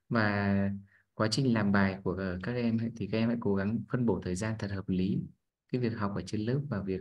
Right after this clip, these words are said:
học lập trình nhé. Việc học lập trình là việc tốt và các bạn nên tận dụng thời gian.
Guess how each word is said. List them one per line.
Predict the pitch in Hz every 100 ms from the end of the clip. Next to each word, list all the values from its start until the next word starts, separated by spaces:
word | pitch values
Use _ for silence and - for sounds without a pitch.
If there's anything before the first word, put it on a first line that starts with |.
| 92
học | 98 95
lập | 92
trình | - 95 92
nhé. | 113 143 - - _ _ _ _ _ _
Việc | 110 95
học | 98
lập | 95
trình | - 98
là | 90
việc | 92 90
tốt | 131 143 -
và | - 98
các | 113
bạn | 113 110 - _ _ -
nên | 120 120
tận | 127 -
dụng | 117 113
thời | - 98
gian. | 113 123